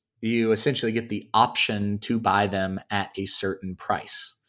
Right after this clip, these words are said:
So if I get options, and let's say it's worth ten dollars per option,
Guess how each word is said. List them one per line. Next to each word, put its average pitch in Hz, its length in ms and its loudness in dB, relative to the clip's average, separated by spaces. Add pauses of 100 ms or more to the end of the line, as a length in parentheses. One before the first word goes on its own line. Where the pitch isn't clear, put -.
(600)
So 87 240 0
if 87 100 -4
I 120 140 6
get 123 580 6 (1080)
options, 107 600 2
and 95 340 -2
let's 98 180 -2
say 95 240 2
it's 92 200 -2
worth 90 600 -4 (520)
ten 95 280 -8
dollars 82 580 -4
per 95 180 -4
option, - 520 -6